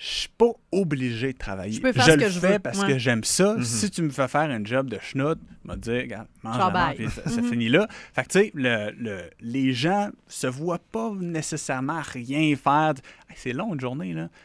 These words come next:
Speaker 1: Tu te lèves le matin, il faut que tu te rendes au soir. Une semaine, c'est lundi au dimanche. Un mois, c'est trente et un jours. Une
Speaker 2: Quand
Speaker 1: année
Speaker 2: t'aimes pas ce que tu fais, c'est long en maudit,
Speaker 1: Mais
Speaker 2: ouais.
Speaker 1: quand tu fais rien aussi.
Speaker 2: Mhm.
Speaker 1: Tu sais, rien faire, c'est long, longtemps, là. Puis justement, moi, j'en ai des fois qui me disent, «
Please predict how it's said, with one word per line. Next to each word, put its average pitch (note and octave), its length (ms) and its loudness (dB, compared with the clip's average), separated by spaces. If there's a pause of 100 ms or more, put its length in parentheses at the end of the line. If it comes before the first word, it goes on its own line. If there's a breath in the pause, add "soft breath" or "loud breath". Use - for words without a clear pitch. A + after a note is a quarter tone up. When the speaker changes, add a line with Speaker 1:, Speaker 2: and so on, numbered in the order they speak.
(140)
Speaker 1:
Tu - 40 -20
te - 60 -12
lèves E3 100 -2
le E3 120 0
matin, D3 240 0
il F3 40 -2
faut D#3 60 -4
que C#3+ 60 -6
tu - 60 -10
te - 80 -8
rendes D3 140 2
au C3+ 140 2
soir. D#3+ 260 0
Une C#3 100 -2
semaine, D#3+ 280 0
c'est A#2 120 -4
lundi C#3+ 380 2
au D#3+ 80 2
dimanche. D3 420 2
Un C3 140 4
mois, C#3 200 2
c'est C#3 120 -2
trente D3+ 240 -2
et - 20 2
un C#3 140 4
jours. D#3+ 200 4
Une E3 40 4
Speaker 2:
Quand A3+ 80 6
Speaker 1:
année C4 120 4
Speaker 2:
t'aimes A3+ 80 2
pas A#3 120 0
ce - 60 -6
que A#3+ 80 0
tu F#3+ 120 -4
fais, B3 140 -2
c'est F#3+ 160 -4
long F#3+ 140 -2
en G3 80 -4
maudit, F#3 340 -8
Speaker 1:
Mais A#2+ 100 -4
Speaker 2:
ouais. B2 60 -6
Speaker 1:
quand D3+ 120 2
tu - 100 -6
fais C3 120 -4
rien B2+ 220 -4
aussi. - 280 -10 (100)
Speaker 2:
Mhm. D4+ 240 -4 (100)
Speaker 1:
Tu D#3+ 120 -2
sais, C#3+ 60 2
rien D3 300 -2
faire, F3+ 240 -6
c'est B2+ 140 -6
long, C#3+ 160 -2
longtemps, D3 600 2
là. A#2+ 140 -2
Puis A#2 160 -8
justement, C#3+ 380 -2
moi, F#3 100 -2
j'en D3+ 160 0
ai F3+ 80 0
des C#3+ 140 2
fois F3+ 160 -2
qui D3 100 -4
me C3 80 2
disent, « D#3+ 320 2